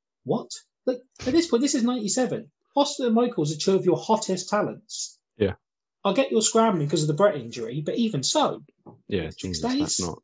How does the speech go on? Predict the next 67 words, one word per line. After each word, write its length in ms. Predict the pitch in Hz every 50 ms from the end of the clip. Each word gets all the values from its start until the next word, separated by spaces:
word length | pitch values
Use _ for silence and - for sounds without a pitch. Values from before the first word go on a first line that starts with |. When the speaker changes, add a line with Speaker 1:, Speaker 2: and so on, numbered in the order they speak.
| _ _
Speaker 2:
it's 80 | _ -
not 120 | 139 107 92
good 140 | 104 101 -
enough, 240 | 87 82 - 98
is 140 | 113 98 95
it? 100 | 90 - - _ _ _ _ _ _ _ _ _ - _ _ _ _ _ _ _ _ _ _ _ _ _ _ _
Speaker 1:
Okay, 380 | 208 202 214 220 190 156 151 - -
uh, 140 | - 190 185
King 220 | 180 - 254 233 240
of 40 | 226
the 60 | 208
Ring, 240 | 208 214 214 - - _
him 100 | - 202
and 80 | 190 196
Austin 260 | 190 190 - 202 185 180
had 40 | 175
a 20 | 151
great, 220 | 208 202 196 185
great 200 | - 185 175 156
match, 320 | 180 180 170 - - - - -
ending 240 | 214 208 196 180 170
a 80 | 170
draw, 360 | 156 147 170 165 185 196 196 -
obviously, 440 | - 151 143 147 147 - 165 170 185
because 240 | 170 147 - 143 143
no 120 | 147 147 147
one's 180 | 143 131 120
gonna 100 | 135 127 123
take 200 | - 139 127 -
a 40 | 127
loss 200 | 127 127 - -
in 80 | 113
that 160 | 120 131 131
one 120 | 127 120 113
yet. 200 | 117 123 135 - _ -
Austin 280 | - 165 156 156 160 151
Speaker 2:
Nope. 80 | 143
Speaker 1:
shouldn't 160 | - 165 151 -
be 80 | 139
getting 180 | - 147 147 143
beaten, 240 | 151 147 139 131 131
and 80 | 131
Michaels 680 | 135 139 143 139 - 139 127 120 120 - - - - _ _ _ _ _ _ _ _
probably 380 | - 156 147 139 123 123 123 123
isn't 160 | 117 120 120
gonna 160 | 110 113 120
wanna 180 | 113 117 113 113
get 140 | 120 120 120
beaten, 320 | 123 123 113 113 113 110 _ _ _ _ _ -
uh, 60 | -
Speaker 2:
Yeah, 80 | - 80
he 60 | 90 82
ain't 20 |
Speaker 1:
with 0 |
his 80 | 82 82
Speaker 2:
joined 140 | 90 85 80
for 60 | -
Speaker 1:
second 120 | 85 85 87
Speaker 2:
anyone, 140 | 78 78 78
Speaker 1:
match 80 | 80 82
Speaker 2:
is 40 |
he? 60 | 87 90
Speaker 1:
back. 220 | 101 - - - - _ _ -
No. 200 | 120 104 80 - _ - - _ - - - - - - - - _ _ -
Okay, 300 | 202 196 - 233 202 175
following 360 | 151 - 247 247 240 226 226
night 320 | 226 233 233 202 190 151